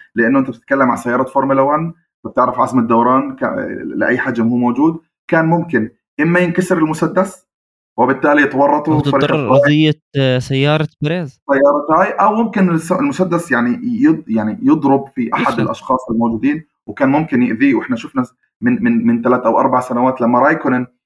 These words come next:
Speaker 1: فقط يعني، آه، آه، خبط خبطة بسيطة أحد، آه، م-، آه، مسؤولين في الصيانة، آه، تقريبًا، آه، صابوا كسر في، في قدمه.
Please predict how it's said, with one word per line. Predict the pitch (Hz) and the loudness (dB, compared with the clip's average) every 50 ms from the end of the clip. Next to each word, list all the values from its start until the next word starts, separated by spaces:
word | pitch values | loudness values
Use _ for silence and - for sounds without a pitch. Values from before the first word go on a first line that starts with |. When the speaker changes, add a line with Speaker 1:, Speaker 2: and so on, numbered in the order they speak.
| _ _ - | _ _ -4
Speaker 1:
فقط | 175 170 - 143 - - - | -4 -2 -2 -2 -4 -2 -2
يعني، | 120 113 104 113 113 113 113 - 113 | -2 0 2 2 2 2 0 0 -2
آه، | 117 | -2
آه، | 113 104 - 110 107 104 95 - - - 113 - | -2 -2 -4 -6 -6 -6 -8 -8 -10 -10 -12 -12
خبط | - - 143 143 139 - - - | -4 -2 0 0 0 -2 -4 -8
خبطة | - - 143 - - 135 | -6 -6 -6 -6 -2 -2
بسيطة | 123 123 120 - 151 156 156 - 120 113 113 - _ _ _ - | -2 -2 -2 0 -2 -2 0 2 0 0 0 -2 _ _ _ -8
أحد، | - - - 127 110 107 | -6 -4 -4 -4 -4 -4
آه، | 107 107 107 104 104 104 101 101 98 98 98 101 104 101 104 | -2 0 0 0 0 -2 -2 -2 -2 -2 -2 -2 -4 -4 -6
م-، | 107 110 107 107 - - - | -6 -8 -8 -8 -10 -8 -8
آه، | 107 - - - - - - - - - - _ _ _ _ _ _ - | -8 -8 -8 -10 -10 -12 -14 -14 -16 -18 -20 _ _ _ _ _ _ -4
مسؤولين | 117 123 123 - - 127 135 127 | -2 -2 -2 0 0 0 0 0
في | - - | -2 -6
الصيانة، | - - - 131 135 139 139 135 135 _ _ _ _ - | -14 -6 0 0 2 2 0 -2 -6 _ _ _ _ -10
آه، | 107 | -8
تقريبًا، | - - - - 143 135 123 123 120 113 - 117 113 | -8 -8 -6 -2 -2 0 0 0 -2 0 -2 -4 -4
آه، | |
صابوا | 117 - 131 120 110 107 | -4 -2 -2 -2 -2 -2
كسر | - - - - 120 113 | -4 -4 -6 -4 -4 -10
في، | - - 107 101 | -8 -6 -8 -8
في | - - 110 101 | -6 -6 -8 -6
قدمه. | - - 151 - 98 95 95 | -4 -4 -2 0 0 -2 -2